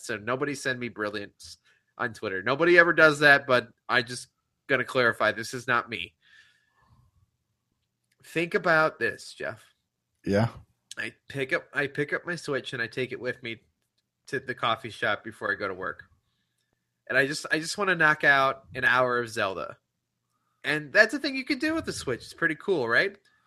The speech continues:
Speaker 2: Yeah.
Speaker 1: But here's how I'm going to do that, and this is the way I wanna play it. I'm gonna take the Switch with me, set it down on the table, put it in, in tabletop mode, pull out my Pro Controller out of my bag,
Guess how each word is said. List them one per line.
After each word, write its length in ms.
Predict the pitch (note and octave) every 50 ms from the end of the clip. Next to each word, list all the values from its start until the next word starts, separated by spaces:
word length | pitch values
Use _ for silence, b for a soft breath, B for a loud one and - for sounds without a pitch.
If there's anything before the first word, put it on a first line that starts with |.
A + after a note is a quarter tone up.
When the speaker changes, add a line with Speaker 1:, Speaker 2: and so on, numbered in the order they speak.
| _ _ _ _ _ _ _ _ _ -
Speaker 2:
Yeah. 220 | - G#2+ G#2 G#2 G2+
Speaker 1:
But 240 | D3+ D3+ C#3+ - - _ -
here's 320 | - G3+ A3+ B3 B3 -
how 200 | B3 C4 A#3 G#3+
I'm 320 | - D#3+ D#3+ E3 F3 F3
going 280 | D#3+ E3 D#3 C#3+ C#3 C3+
to 120 | - C3+
do 220 | B2 C3+ C3+ C3 A2
that, 300 | - - - - - - _ _ _ _ _ _ _ _ _ _ _ _ -
and 140 | A#2+ B2
this 160 | C3 C3 C3 D#3+
is 120 | D#3 D3
the 80 | D#3 C#3
way 160 | C#3+ C#3 C3+
I 100 | B2 A#2+
wanna 240 | A#2+ A#2+ A2 F2+ -
play 260 | - - C3 A2 E2+
it. 160 | C2+ - - _ -
I'm 160 | - C3+ D#3
gonna 180 | F#3 F#3 F3+ E3
take 360 | - - - F#3 F#3 F3+ -
the 60 | -
Switch 300 | - - A#3 A3 G#3+ -
with 180 | D#3+ C#3+ C3+ C3+
me, 160 | C3 C3+ C3
set 220 | C3 - D#3 D#3
it 80 | F3 E3
down 180 | F3 E3+ E3 E3
on 60 | D#3
the 60 | C#3
table, 360 | B2+ - D3+ C#3 C#3 C3 B2
put 200 | A2+ - - G3+
it 160 | E3+ D#3+ -
in, 160 | - C3+ B2+ -
in 120 | - C#3 B2+
tabletop 580 | - - D#3 D#3 D#3 D#3+ D3+ - D3 A#2 - -
mode, 300 | A2 G#2+ G#2 G2+ - - _ _ _ _ _ _ _ _ -
pull 120 | - F3
out 140 | F#3 F#3+ F3+
my 100 | E3+ D#3
Pro 240 | C#3 - - E3+ F3+
Controller 440 | F3 - D#3+ C3 - D3 C3+ B2+ A#2+ A#2+
out 100 | A#2+ A#2+
of 80 | A#2+
my 100 | B2 A#2
bag, 400 | A2 A2 A2+ A2 G2+ F2 F2+ F2